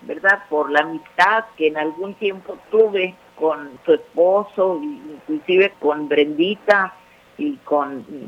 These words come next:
Brendita hija, poder hacerle una entrevista. Yo creo que será muy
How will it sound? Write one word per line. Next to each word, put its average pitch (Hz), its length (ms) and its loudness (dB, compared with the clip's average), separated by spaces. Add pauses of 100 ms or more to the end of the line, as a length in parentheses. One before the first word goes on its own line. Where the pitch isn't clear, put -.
Brendita 156 460 4
hija, 202 420 -2 (220)
poder 226 420 2
hacerle 240 400 -4
una 254 140 -6
entrevista. 220 800 0
Yo 175 160 -4
creo 208 120 -6
que 190 100 -12
será 175 240 -2
muy 185 220 -8